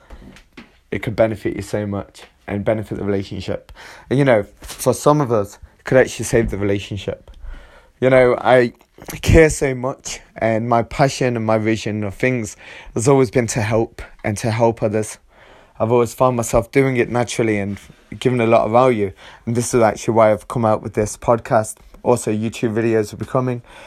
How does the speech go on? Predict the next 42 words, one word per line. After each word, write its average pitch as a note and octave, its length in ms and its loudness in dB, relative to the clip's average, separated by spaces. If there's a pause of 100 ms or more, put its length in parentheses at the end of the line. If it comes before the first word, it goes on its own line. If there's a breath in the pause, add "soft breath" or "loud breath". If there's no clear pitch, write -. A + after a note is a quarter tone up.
(500 loud breath)
This - 260 -2
is - 60 -12
why A#2 280 4
I'm A2 120 -2
actually - 280 -4
here, G#2+ 340 0 (280)
giving B2+ 220 0
that A2 160 2
value, A2 300 0
'cause - 160 -10
I A2 80 4
wanna G#2+ 220 0
help. G2+ 400 -4 (200)
I - 60 -2
wanna, A#2 320 0 (320 loud breath)
if - 160 -2
I C#3 80 8
can A#2+ 380 -6 (880)
help C#3+ 260 2
your C#3 160 4
life A#2+ 320 0
in A#2+ 60 -6
any A2+ 160 -2
way, B2+ 420 0
it - 40 -12
would A2 120 -4
mean A2 160 -4
the G2+ 80 -6
world G#2 200 0
to - 120 -12
me. F#2+ 140 -8 (1500 loud breath)
So C#3 380 4 (120)
I C#3+ 120 8
aim E3+ 180 2
for - 120 -10
five D3+ 320 4
minutes, - 460 -4 (400 loud breath)
five D3 300 6
minutes C#3+ 320 -4
every C3 200 0
other A#2 180 0
day. A#2+ 300 0